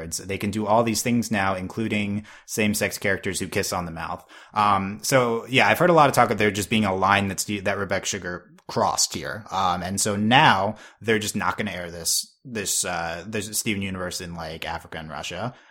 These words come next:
And it, that's terrible. But, um, they, now, like, Cartoon Network is not gonna, like, worry about that. Now, like, this is just a gay show. And so I think we can expect <laughs> more things moving forward with Steven Universe now that that line has been crossed, uh, in, in there. Um, and so I'm very interested to see what,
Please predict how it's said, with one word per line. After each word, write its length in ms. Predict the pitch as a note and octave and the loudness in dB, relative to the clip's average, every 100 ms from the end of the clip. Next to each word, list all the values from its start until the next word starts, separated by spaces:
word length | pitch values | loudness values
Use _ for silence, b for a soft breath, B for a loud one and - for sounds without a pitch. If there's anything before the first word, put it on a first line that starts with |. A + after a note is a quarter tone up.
| b | b
And 160 | E2+ D#2+ | -10 -10
it, 100 | D#2 | -12
that's 200 | F2 - | -12 -10
terrible. 420 | D#2 E2 E2+ G#2+ | -8 -10 -8 -10
But, 320 | G#2 F#2 F2 | -6 -8 -6
um, 640 | F2+ F2+ F2 E2+ E2+ F2+ - | -6 -6 -6 -8 -12 -14 -8
they, 180 | A#2 G#2 | -6 -2
now, 240 | A#2 A#2 A#2+ | 6 6 6
like, 160 | G#2+ | 2
Cartoon 280 | - G#2+ G#2+ | 0 0 0
Network 340 | G2+ F#2+ F2+ | -2 -4 -8
is 240 | G2 G2+ F#2+ | -10 -8 -4
not 200 | F#2 D#2 | -4 -4
gonna, 200 | F#2 E2 | -10 -10
like, 180 | D#2+ F#2+ | -10 -6
worry 260 | G2+ D3+ | 0 2
about 240 | F3+ F#3+ F#3+ | 4 4 4
that. 120 | F3 | 4
Now, 200 | G#2 F#2 | 2 -2
like, 200 | F2+ E2+ | -8 -8
this 160 | F#2+ G2 | -8 -8
is 100 | F2 | -8
just 220 | E2+ - | -12 -10
a 40 | |
gay 160 | E2+ F#2+ | -6 -2
show. 320 | - E3+ F#3 | 2 4 4
And 200 | A2 A2+ | 4 0
so 220 | G#2+ A2 | 2 2
I 120 | G#2 F#2+ | 2 0
think 140 | G#2+ | -2
we 80 | G#2+ | -2
can 100 | G#2 | -4
expect 540 | G2 - G2+ - - D#3 | -6 -4 -4 -2 0 4
<laughs> 0 | |
more 200 | B2 A2 | 4 4
things 300 | G#2 G#2 A#2 | 2 0 -2
moving 240 | A2 G2+ | -2 -2
forward 340 | G2+ G2 G#2+ | -2 0 0
with 120 | G#2+ - | -2 -4
Steven 260 | A2+ G#2 | -2 -2
Universe 380 | G2+ F#2 F#2 - | -4 -6 -8 -6
now 180 | F#2 F#2 | -2 -2
that 140 | F2+ | -2
that 200 | - E2 | -6 -4
line 320 | E2+ E2 E2+ F2+ B B | -6 -8 -8 -12 B B
has 180 | B2 A2 | 4 4
been 160 | G2 | -4
crossed, 360 | F2 E2 D#2+ - | -8 -8 -8 -8
uh, 220 | E2 E2 | -8 -8
in, 260 | D#2+ E2 D#2+ | -10 -10 -12
in 180 | E2 D#2 | -14 -14
there. 240 | C#2+ G2+ B B B | -12 -14 B B B
Um, 260 | F#2 F2+ F2 | -4 -2 -2
and 140 | E2+ | -6
so 100 | F#2 | -6
I'm 160 | F#2 F2+ | -8 -8
very 220 | F#2+ F#2 | -8 -8
interested 400 | F2+ E2 - E2+ | -8 -12 -14 -14
to 40 | - | -12
see 140 | E2+ | -12
what, 220 | E2 E2 | -12 -14